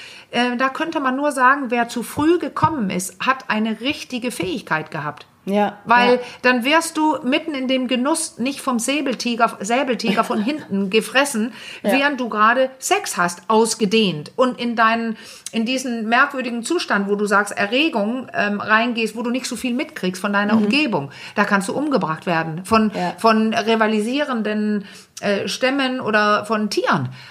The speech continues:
Speaker 1: Also
Speaker 2: Ja.
Speaker 1: das frühe Kommen war eine super Fähigkeit. Schießen, abschießen, kommen und eventuell schon ein zweites, ein neues Kind produziert zu haben.
Speaker 2: Ja, sehr
Speaker 1: Also das
Speaker 2: effizient,
Speaker 1: dauert dann
Speaker 2: wenn man
Speaker 1: neun
Speaker 2: nicht so alt
Speaker 1: Monate.
Speaker 2: wird.
Speaker 1: Ja.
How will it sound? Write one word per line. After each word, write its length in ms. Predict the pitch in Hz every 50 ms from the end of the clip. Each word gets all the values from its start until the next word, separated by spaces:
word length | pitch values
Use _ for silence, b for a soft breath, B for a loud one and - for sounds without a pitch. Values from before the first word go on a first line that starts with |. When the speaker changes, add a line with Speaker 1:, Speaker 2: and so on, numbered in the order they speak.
| B
Speaker 1:
Also 220 | B 254 262 262 262
Speaker 2:
Ja. 60 | 240
Speaker 1:
das 200 | 233 240 233 -
frühe 400 | - - - 359 415 427 339 285
Kommen 460 | - - 359 359 262 180 160 175 180 - -
war 360 | 202 247 240 247 254 - -
eine 380 | - 220 220 220 226 226 226 - -
super 540 | - 208 214 220 220 285 381 381 - 311 277
Fähigkeit. 640 | - 285 269 247 202 190 - - 180 180 202 220 - - _ -
Schießen, 580 | - - - 311 311 339 359 339 - 294 277 - -
abschießen, 720 | - 302 330 - - - 285 285 294 262 277 269 262 - -
kommen 440 | - 302 302 294 247 220 240 277
und 200 | - - - 247
eventuell 640 | 226 226 214 240 247 262 262 269 - 247 254 247 - - -
schon 320 | - - 254 240 247 247 -
ein 260 | - 220 226 226 - - - _ -
zweites, 380 | - 226 220 226 226 - - - -
ein 120 | 214 226 226
neues 240 | 233 247 269 262 -
Kind 280 | - 370 349 - - -
produziert 420 | - 196 175 180 - 185 170 -
zu 120 | - 165 143
haben. 260 | 139 143 139 147 180 180
Speaker 2:
Ja, 260 | 185 190 190 196 196
sehr 280 | 156 - - - 180 175
Speaker 1:
Also 100 | 190 190
das 100 | 233 254 254
Speaker 2:
effizient, 160 | - 269 254
Speaker 1:
dauert 180 | 277 269 - -
dann 40 | -
Speaker 2:
wenn 60 | 196
man 80 | 220 240
Speaker 1:
neun 60 | 240
Speaker 2:
nicht 80 | 226 -
so 60 | 226
alt 260 | 185 196 196 175 185
Speaker 1:
Monate. 0 |
Speaker 2:
wird. 180 | 185 202 262 233
Speaker 1:
Ja. 140 | 233 214